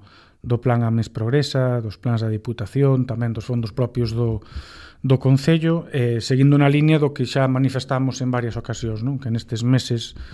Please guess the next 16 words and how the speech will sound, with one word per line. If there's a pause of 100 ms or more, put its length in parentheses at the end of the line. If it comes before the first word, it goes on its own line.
(300)
que
restan
para
as
vindeiras
eleccións
municipais,
o
que
corresponde
é
executar
todos
aqueles (380)
proxectos
que,